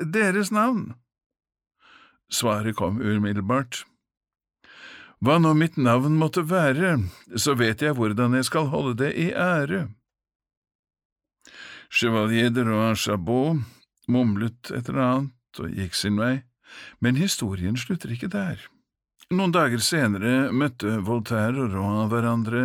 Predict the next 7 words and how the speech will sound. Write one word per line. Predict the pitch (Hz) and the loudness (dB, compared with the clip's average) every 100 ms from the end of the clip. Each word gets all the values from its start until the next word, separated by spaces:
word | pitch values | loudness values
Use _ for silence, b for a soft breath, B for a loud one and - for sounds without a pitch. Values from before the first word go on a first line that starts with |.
| 131 | 0
i | 101 101 101 | 0 -2 -2
skuespillerinnen | - 123 104 - 113 117 113 104 107 110 107 | -4 -4 -4 -2 0 0 2 2 2 0 -2
Adrienne | 104 107 101 110 110 110 | -2 -2 0 2 0 0
Lecouvreurs | 104 101 - 110 101 95 104 107 123 117 - | -2 -4 -4 -6 -4 -4 -4 -2 -4 -4 -4
garderobe | 107 113 117 131 120 95 113 | -4 -4 -2 -2 -2 -4 -6
på | 131 | -6
teatret. | - 82 - 73 | -4 -4 -6 -10